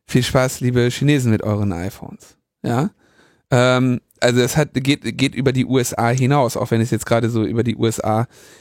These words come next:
äh, diskutiert wird. Und interessanterweise wird in dem gleichen Artikel auch gesagt, na ja, Google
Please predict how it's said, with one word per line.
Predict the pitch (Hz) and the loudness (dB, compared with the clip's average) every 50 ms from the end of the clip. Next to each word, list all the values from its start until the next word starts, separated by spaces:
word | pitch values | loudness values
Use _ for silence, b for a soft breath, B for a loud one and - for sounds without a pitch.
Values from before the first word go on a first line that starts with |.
| b b _ | b b _
äh, | 120 113 113 | 0 0 2
diskutiert | 117 120 - - - 113 - - 175 175 165 - - | 0 0 0 0 -2 -4 0 2 2 2 2 -2 -6
wird. | - - - - _ _ _ | -8 -8 -8 -12 _ _ _
Und | - 107 107 107 104 131 | 0 2 2 2 0 -2
interessanterweise | - - 113 117 - 113 110 - 135 151 190 190 190 160 131 127 120 135 160 160 160 165 156 156 135 | -4 -4 -4 -2 -2 -2 -2 0 0 2 2 2 2 2 2 2 2 2 2 2 0 0 0 2 2
wird | 139 131 - | 2 2 2
in | 127 | 2
dem | 117 113 | 0 2
gleichen | 101 113 123 131 | 2 0 0 0
Artikel | 131 123 - - 131 - 139 | -2 -2 -2 -4 -4 -2 -2
auch | - 113 117 | -2 -2 -2
gesagt, | - - 110 123 131 - - | -2 -2 0 0 -2 -2 -2
na | 143 113 113 | -2 0 0
ja, | 143 165 147 127 - _ _ _ _ _ _ _ _ _ _ _ _ _ _ _ _ _ _ _ _ B B B B B B B B B B B B B B B B B _ _ 123 120 | 2 0 0 -2 -6 _ _ _ _ _ _ _ _ _ _ _ _ _ _ _ _ _ _ _ _ B B B B B B B B B B B B B B B B B _ _ -8 -2
Google | - 180 240 285 285 254 175 135 123 131 165 196 269 269 | 0 2 2 2 2 2 2 2 2 0 0 -2 -4 -8